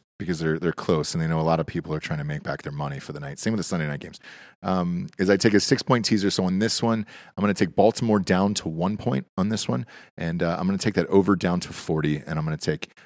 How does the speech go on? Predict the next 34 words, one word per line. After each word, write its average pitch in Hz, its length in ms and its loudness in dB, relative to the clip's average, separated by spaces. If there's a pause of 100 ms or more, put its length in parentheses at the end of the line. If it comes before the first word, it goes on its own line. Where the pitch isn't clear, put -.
(140)
uh, 80 140 -8
Ravens 92 480 0
minus 82 340 -4
one, 71 320 -8
and 73 80 -14
then 71 140 -8
the 71 120 -8
over 76 400 -4
at 69 160 -8
forty, 107 540 4 (320)
and, 80 380 -4
uh, 78 520 -4 (380)
and 82 120 -2
then 90 100 0
pray 92 140 -2
for - 140 -8
the 76 60 -8
best. 69 320 -8
But - 140 -4
by 127 160 8
this 139 200 6
point - 460 0 (300)
in 90 120 -4
the 85 80 0
night, 87 320 0 (340)
uh, 82 160 -4
or 110 240 10
on 101 160 4
Monday, 110 340 4 (400)
uh, 90 200 2
I 104 80 4
will 107 160 4
know 80 500 0
how 80 400 -2